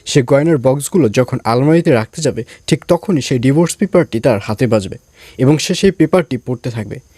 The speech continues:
এবং এক পর্যায়ে দেখতে পারবে যে ওই পেপারটি হচ্ছে ইরফান এবং পারির ডিভোর্স পেপার।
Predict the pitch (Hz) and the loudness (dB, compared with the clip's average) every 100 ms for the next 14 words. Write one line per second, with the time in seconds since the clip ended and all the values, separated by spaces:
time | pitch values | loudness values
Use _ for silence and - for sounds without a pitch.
0 | _ - 120 131 127 120 156 151 165 123 | _ -2 0 2 0 2 2 4 2 2
1 | - 170 160 104 101 - - 127 143 147 | -2 -2 0 0 -6 -12 -2 0 2 2
2 | 139 139 156 160 202 180 - 135 - _ | 0 -4 -2 -2 -2 -2 -4 -6 -8 _
3 | 147 175 - 120 - 117 127 117 147 135 | 2 2 2 -4 0 -2 -2 -4 -2 0
4 | 110 - _ 120 120 123 - 110 - | -2 -8 _ -2 0 0 -4 -6 -6